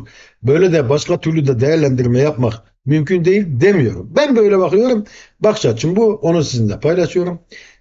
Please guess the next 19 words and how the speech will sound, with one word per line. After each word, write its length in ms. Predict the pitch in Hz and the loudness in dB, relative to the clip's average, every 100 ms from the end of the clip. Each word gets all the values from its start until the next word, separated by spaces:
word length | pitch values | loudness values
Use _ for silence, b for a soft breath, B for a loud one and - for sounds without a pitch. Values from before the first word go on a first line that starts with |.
| - | -10
Ee, 260 | 113 120 113 | -2 -2 0
takdir 380 | 190 - 131 113 | -4 -2 -2 0
de 220 | 165 113 | 0 -2
size 320 | - 139 139 | -6 -2 0
ait 220 | 110 - | -2 -4
arkadaşlar. 520 | 101 104 101 165 160 _ _ - | -8 -8 -4 -4 -6 _ _ -2
Ben 200 | 147 107 | 0 0
buna 280 | 113 160 156 | 0 -2 -2
olmamış, 600 | 135 131 95 127 143 - | -2 -2 -2 -6 -8 -10
olmamış 460 | 117 110 85 82 - | -6 -6 -6 -12 -14
diyorum. 240 | 78 71 _ _ _ _ b b _ _ - | -16 -16 _ _ _ _ b b _ _ -4
Arkadaşlar 460 | 151 190 190 190 | 0 0 2 0
videoları 460 | 160 175 185 202 165 | 2 4 4 4 2
beğenmeyi, 580 | 175 196 196 196 202 202 | 2 4 4 6 4 4
paylaşmayı 580 | 160 170 185 180 185 185 | 2 2 2 2 2 4
unutmayın. 460 | 240 240 - 214 | 2 0 0 0
Ayrıca 460 | 139 147 175 165 156 | 2 0 2 2 0
bu 80 | 170 | 0
kanala 580 | 165 151 135 131 - | 2 2 2 0 -6